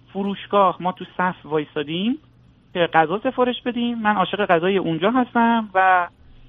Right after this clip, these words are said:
اه، خانوم، اه، می‌فرمایند که آقا شما مثلاً، اه، رو-، نوبت رو رعایت نکردید.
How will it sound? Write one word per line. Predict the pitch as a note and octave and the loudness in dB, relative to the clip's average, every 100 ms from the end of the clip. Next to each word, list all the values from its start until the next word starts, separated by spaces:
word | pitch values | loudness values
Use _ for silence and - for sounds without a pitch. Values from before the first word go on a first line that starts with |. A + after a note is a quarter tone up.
| - | -4
اه، | F3+ F3+ | -2 0
خانوم، | - F#3+ A3 A#3+ A3+ - _ _ _ _ - | 2 2 2 0 -2 -10 _ _ _ _ -4
اه، | F3+ F3 E3 | 2 2 2
می‌فرمایند | E3 F3 F#3 F3+ F#3+ G#3+ | -2 0 0 0 -2 -4
که | G#3 | 0
آقا | G3 G#3 | 0 0
شما | F#3 G3+ | -2 -2
مثلاً، | F#3+ E3+ F3 G3 G3 | -2 -2 0 0 -4
اه، | - E3 D3 - _ _ _ - D3+ | -2 0 0 -4 _ _ _ -12 2
رو-، | E3+ E3+ | 2 4
نوبت | F3 F3 F#3 | 6 6 4
رو | |
رعایت | G#3 D#3+ E3+ | 2 2 0
نکردید. | E3+ D3+ A#2 G#2+ - | -2 -8 -10 -14 -18